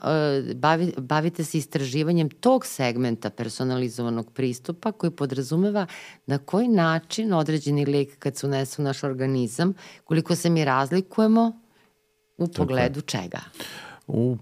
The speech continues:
Speaker 2: pogledu, e, zapravo usled različitih gena koje imamo, naša jetra ima ra-, veliki broj enzimskih sistema, a ti enzimski sistemi različito rade u zavisnosti od genetike koju imamo, najjednostavnije rečeno.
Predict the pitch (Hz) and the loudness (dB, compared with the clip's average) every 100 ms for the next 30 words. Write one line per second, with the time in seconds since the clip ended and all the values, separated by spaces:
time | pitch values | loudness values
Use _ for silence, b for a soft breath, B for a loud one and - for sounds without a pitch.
0 | - - 151 170 165 139 127 107 - 95 | -8 0 0 2 0 0 0 -2 -2 -2
1 | 95 104 120 - 117 101 98 98 80 80 | 0 2 2 0 2 2 2 0 0 0
2 | 82 85 - - 85 78 95 104 107 107 | 0 -2 -6 -10 -8 -2 0 2 0 -4
3 | - 101 101 110 - 55 - - 85 95 | -2 -2 0 -2 -2 -2 -6 -4 0 0
4 | - 87 82 87 - - - 101 50 - | 0 -2 0 0 0 -4 -4 -2 -2 -6
5 | - - 82 85 80 87 82 95 85 85 | -8 -4 -2 -2 -2 -4 0 0 0 -4
6 | - - - 80 76 80 78 71 - - | -8 -8 -2 -2 -2 -2 -4 -8 -12 -12
7 | - 90 - 87 95 120 113 98 - 110 | -10 -10 -6 -2 0 0 -2 -4 -4 -2
8 | 101 95 101 98 - 78 - - - 92 | 0 0 -2 -8 -8 -10 -8 -10 -2 0
9 | 101 92 85 87 92 104 - - - 82 | 2 0 0 0 -2 -4 -6 -14 -6 -4
10 | 82 90 90 87 76 76 80 80 87 78 | 0 0 0 -4 -4 -4 -4 -4 -8 -10
11 | - 80 85 82 71 69 - - - - | -8 -6 -4 -6 -6 -10 -16 -20 -16 -8
12 | 73 71 73 64 76 82 80 76 - - | -6 -4 -6 -6 -6 -4 -6 -8 -14 -20
13 | _ - 90 76 80 - 80 78 80 76 | _ -4 -4 -4 -8 -6 -6 -4 -4 -4
14 | 76 - 65 | -8 -8 -8